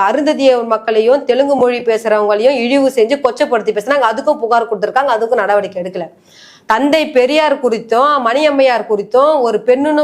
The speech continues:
பா-, பாராம அவங்க இறந்து போயிட்டாங்க ரெண்டு பேருமே. எவ்வளவுலாம் மணியம்மையாரை வந்து இழிவு செஞ்சு அவங்க பெண்மையை கொச்சப்படுத்தி பேசணுமோ, தந்தை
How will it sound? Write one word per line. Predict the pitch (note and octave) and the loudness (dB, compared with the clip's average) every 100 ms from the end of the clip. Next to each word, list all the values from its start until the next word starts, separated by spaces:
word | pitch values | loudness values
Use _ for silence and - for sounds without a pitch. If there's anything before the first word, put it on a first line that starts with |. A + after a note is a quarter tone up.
| A#3+ | 0
பா-, | A#3+ G#3+ G#3+ | 0 0 0
பாராம | G#3 G#3 G#3+ C#4+ | 0 0 0 0
அவங்க | A#3+ | 0
இறந்து | G3+ B3 D4 | -2 -2 -2
போயிட்டாங்க | A#3 G#3+ G3+ | -2 -2 -2
ரெண்டு | F#3+ F#3+ A3 | -4 -4 -2
பேருமே. | A3 G3+ F#3+ A3+ C4 G#3 | 0 0 0 0 0 0
எவ்வளவுலாம் | A3 B3 D#4 C#4+ D4 D#4 C4 | -4 0 2 2 2 0 0
மணியம்மையாரை | B3+ C#4+ C4 B3 A#3 A3 A3 | 0 -2 0 0 0 2 0
வந்து | A3+ B3 | 0 -4
இழிவு | A#3 C4+ D4 D4 | -2 0 0 0
செஞ்சு | B3 G#3+ G#3 D4 D4+ - | -2 -2 -4 -6 -6 -6
அவங்க | - G#3+ G#3+ | -2 0 0
பெண்மையை | A#3+ C#4 D4+ C#4+ | 0 2 2 2
கொச்சப்படுத்தி | C#4 A#3 C#4 D#4+ C4 A3+ A3 | 0 -2 0 0 0 -2 -4
பேசணுமோ, | A3 G#3+ G3 G3+ C#4 | -2 -2 -2 0 0
தந்தை | C4+ A#3 C4+ | 0 0 0